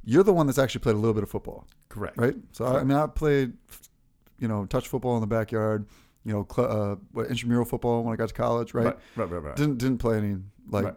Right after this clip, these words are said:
Speaker 1: you know,
Speaker 2: right.
Speaker 1: um, football, so to speak. If the Saints run the ball there instead of passing the ball, all right,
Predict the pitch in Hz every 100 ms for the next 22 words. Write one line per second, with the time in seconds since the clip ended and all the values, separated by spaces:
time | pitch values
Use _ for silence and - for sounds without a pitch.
0 | - 107 98 92 101 - 95 90 90 -
1 | - 113 - - - _ - 98 - -
2 | - _ _ - - - _ _ _ _
3 | _ _ - 117 117 - 185 131 139 151
4 | 135 131 123 101 104 - - _ _ 113
5 | 110 131 117 - 135 127 - 120 107 -
6 | - - - - - - _ _ - 117
7 | 120